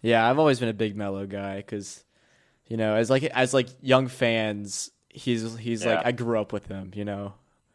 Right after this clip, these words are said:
Speaker 2: I know.
Speaker 1: So, yeah, I, he's just got a special place in my heart. But let's get into some playoff predictions.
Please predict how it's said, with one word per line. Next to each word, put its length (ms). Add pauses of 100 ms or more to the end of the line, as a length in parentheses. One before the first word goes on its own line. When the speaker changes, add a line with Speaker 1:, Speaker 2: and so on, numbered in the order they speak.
(120)
Speaker 2:
I 80
know. 160 (180)
Speaker 1:
So, 580 (520)
yeah, 340
I, 80
he's 160
just 140
got 100
a 60
special 280
place 200
in 60
my 80
heart. 280
But 300 (240)
let's 120
get 120
into 100
some 160
playoff 300
predictions. 640